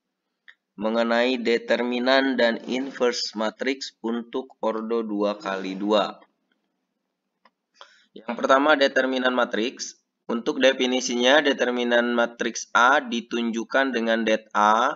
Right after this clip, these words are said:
Ini simbolnya ya, bisa ditulis det A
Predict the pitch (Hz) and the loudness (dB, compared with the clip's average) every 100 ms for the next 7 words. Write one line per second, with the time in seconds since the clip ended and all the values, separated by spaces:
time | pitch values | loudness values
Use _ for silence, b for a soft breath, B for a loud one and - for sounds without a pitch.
0 | - 120 - 117 113 113 120 127 107 113 | -4 -6 -4 0 2 4 4 4 4 2
1 | 135 - 101 101 104 107 107 104 104 101 | -2 -8 -6 0 -2 -2 -4 -4 -4 -2
2 | 101 101 - 117 139 | -4 -4 -2 0 0